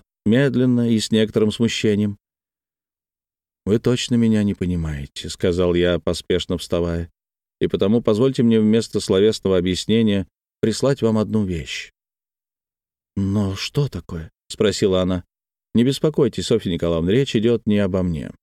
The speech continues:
Я поклонился и вернулся к себе в комнату, достал ладанку, снятую мною с Пасынкова, и послал ее к Софье Николаевне с следующей запиской. Ладанку эту упокойный мой друг носил постоянно на груди и скончался с нею.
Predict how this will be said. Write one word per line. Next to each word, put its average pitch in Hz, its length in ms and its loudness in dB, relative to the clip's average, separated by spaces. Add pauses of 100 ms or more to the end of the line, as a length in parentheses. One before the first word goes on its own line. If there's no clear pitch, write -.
(920)
Я 107 120 2
поклонился 117 640 2
и 110 40 4
вернулся 117 480 2
к - 40 -20
себе 113 240 2
в - 60 -4
комнату, 123 520 0 (240)
достал 113 380 0
ладанку, 104 520 0
снятую 101 480 -2
мною 98 320 2
с - 80 -10
Пасынкова, 92 640 -2 (340)
и 113 80 2
послал 117 460 2
ее 110 200 2
к - 60 -10
Софье 101 360 0
Николаевне 95 600 0 (280)
с - 80 -14
следующей 92 500 -2
запиской. 85 640 -8 (1900)
Ладанку 131 500 2
эту 127 280 2
упокойный 117 600 2
мой 107 240 4
друг 110 340 0
носил 82 440 -2
постоянно 104 640 0
на 101 100 2
груди 95 360 0
и 101 40 -2
скончался 90 640 -4
с - 120 -10
нею. 69 320 -6